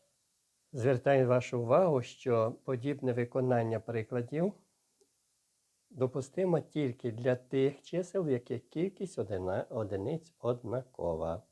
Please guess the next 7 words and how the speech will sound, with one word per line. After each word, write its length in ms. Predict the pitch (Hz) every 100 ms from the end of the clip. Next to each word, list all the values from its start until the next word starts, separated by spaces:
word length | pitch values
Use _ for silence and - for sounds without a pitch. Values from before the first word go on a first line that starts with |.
| _ _ _ _ _ _ _ _ - _ _ _ _
На 120 | 139
цьому 320 | 135 226 202
все. 420 | 135 - 120 120 - _
Зустрінемось 720 | 120 98 - 120 175 196 -
на 80 | -
наступному 640 | 82 - _ 131 - 131 110
занятті. 640 | - 82 - - _ 117